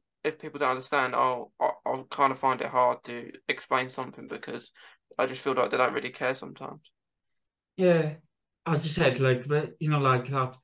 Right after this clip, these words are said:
Speaker 2: don't really care is, like, quite frustrating then, and, yeah, like, kind of, you know, makes you feel uncomfortable to, uh, open up. As you were saying, you know, where,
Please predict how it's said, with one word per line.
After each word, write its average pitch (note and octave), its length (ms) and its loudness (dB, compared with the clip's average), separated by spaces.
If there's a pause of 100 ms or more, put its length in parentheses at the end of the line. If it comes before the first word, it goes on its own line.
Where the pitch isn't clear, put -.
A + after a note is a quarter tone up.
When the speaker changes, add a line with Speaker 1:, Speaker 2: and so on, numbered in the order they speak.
(280)
Speaker 2:
don't D#3 240 2
really C3+ 180 4
care B2+ 300 4
is, B2 400 2
like, D3+ 220 -2
quite C#3+ 260 2
frustrating D3 640 -2
then, B2 220 0
and, B2+ 200 0 (480)
yeah, F3+ 220 6 (100)
like, D#3 320 2
kind D3+ 400 0
of, - 60 -10 (140)
you D#3 120 0
know, C3+ 360 2 (440)
makes E3 280 2
you F3 140 10
feel D#3+ 300 0
uncomfortable D3 920 0
to, D3 320 -4
uh, C#3+ 200 -2 (340)
open D3+ 340 2
up. C3+ 280 0 (460)
As D#3+ 180 0
you E3 80 -4
were E3 200 0 (160)
saying, C3+ 280 -2
you C3 200 2
know, C#3 80 2
where, C#3 280 0